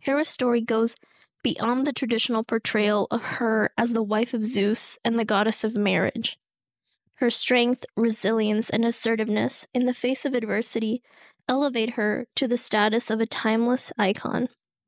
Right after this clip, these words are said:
providing valuable lessons for women navigating challenges in various aspects of their lives.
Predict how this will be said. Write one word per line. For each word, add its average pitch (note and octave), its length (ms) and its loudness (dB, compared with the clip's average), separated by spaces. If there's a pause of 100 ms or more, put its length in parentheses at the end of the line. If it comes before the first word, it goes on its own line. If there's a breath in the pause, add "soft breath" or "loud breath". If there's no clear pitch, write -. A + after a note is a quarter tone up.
(100)
providing A#3 580 2 (460 soft breath)
valuable C4 460 2
lessons A#3 340 2
for B3 160 0
women G#3 600 0
navigating A#3+ 680 2
challenges A3 640 2
in A3+ 140 2
various A3 540 0
aspects - 540 -2
of A3 200 -2
their G#3 140 2
lives. A3+ 520 -2